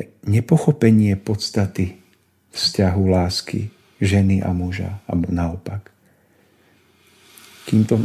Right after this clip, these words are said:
svetlo neprenikne dovnútra, človek z hĺbky nespozná, v čom je podstata vzťahu.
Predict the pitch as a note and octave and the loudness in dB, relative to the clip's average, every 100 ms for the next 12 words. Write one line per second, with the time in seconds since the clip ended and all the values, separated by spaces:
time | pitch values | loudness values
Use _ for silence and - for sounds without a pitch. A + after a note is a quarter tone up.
0 | - - - - C#3+ - D#3+ B2 A#2+ A#2+ | -4 -6 -2 2 0 2 2 4 4 4
1 | C#3+ E3+ D#3+ - B2 G#2+ C3 D#3+ F3+ - | 4 4 4 2 2 4 2 2 0 0
2 | A2 G#2 G#2 A2 - - - - A#2+ B2 | 0 2 0 -4 -8 -16 -8 0 2 2
3 | A#2+ A2 G#2 E3 - - C3+ B2+ - - | 0 2 2 2 0 0 2 2 0 0
4 | C3+ B2+ B2+ A#2+ A#2+ - - - - - | 2 4 2 2 -2 -12 -18 -14 -10 0
5 | C#3+ F3 G3 A#2+ - A#2 - - A#2+ - | 4 6 6 4 2 -2 -2 -2 0 2
6 | A2+ A2 - _ _ - - - D3+ D3+ | 4 2 -2 _ _ -2 -2 2 0 0
7 | F#2 | -4